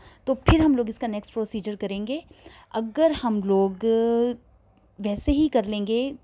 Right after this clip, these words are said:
तेल आए बग़ैर, तो मज़ा नहीं आएगा। तो इसका जो प्रोसीजर है, वो ये है कि इसका घी ऊपर आएगा, तो फिर हम लोग इसके अंदर, अ, इसका नेक्स्ट जो स्टेप है, वो फॉलो करेंगे। अब मैंने क्या किया, डेढ़ चम्मच तकरीबन ज़ीरा,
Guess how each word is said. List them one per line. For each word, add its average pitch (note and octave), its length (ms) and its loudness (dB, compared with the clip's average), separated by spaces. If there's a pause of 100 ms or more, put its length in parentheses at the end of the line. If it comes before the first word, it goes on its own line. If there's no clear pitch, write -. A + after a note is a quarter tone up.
तेल A#3+ 320 2
आए G#3 200 -2
बग़ैर, G3+ 360 -4 (360)
तो B3 340 -2
मज़ा G#3 340 -2
नहीं A3 280 -2
आएगा। G#3 360 -4 (360)
तो A3+ 100 -4
इसका - 280 -2
जो C#4 100 -2
प्रोसीजर B3+ 460 -2
है, D4 60 2
वो C#4 100 0
ये B3 220 -2
है B3+ 140 -2
कि B3+ 140 -8
इसका - 280 -8
घी A3 400 -2
ऊपर A3+ 280 -2
आएगा, A#3+ 400 -2 (340)
तो C4 60 -4
फिर D#4+ 260 0
हम C#4+ 160 4
लोग A3 140 0
इसके - 260 -10
अंदर, A3 520 -4 (380)
अ, G#3 340 -6
इसका A#3 220 -4
नेक्स्ट - 580 -6
जो A3+ 120 -4
स्टेप G#3+ 320 -4
है, B3 60 0
वो G3 140 -2
फॉलो F#3+ 280 -2
करेंगे। G#3 420 -6 (360)
अब B3+ 100 2
मैंने D4 240 4
क्या D4 140 -2
किया, C#4 240 -4
डेढ़ G#3 280 -2
चम्मच A#3 380 -4
तकरीबन A3+ 680 -4 (460)
ज़ीरा, G#3 480 -2